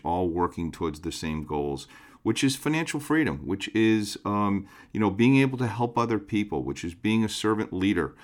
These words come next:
Um, all the things that I absolutely just love about the network marketing business, um, are all coming together in just such a beautiful, beautiful way. It's just, it's just a love story that I love to share with people.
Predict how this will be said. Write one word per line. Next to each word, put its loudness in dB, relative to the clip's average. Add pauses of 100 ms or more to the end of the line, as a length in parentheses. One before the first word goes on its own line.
(340)
Um, -2
all 2
the 2
things -4
that -4
I -6
absolutely -4
just -10
love -2
about -2
the -6
network -4
marketing -4
business, -8 (100)
um, -6
are -4
all -4
coming -8
together -8
in -8
just -10
such -8
a -10
beautiful, -6 (120)
beautiful -4
way. -8
It's -14
just, -6 (280)
it's -4
just 0
a 0
love 0
story 0
that -2
I 0
love -4
to -6
share -2
with -4
people. -6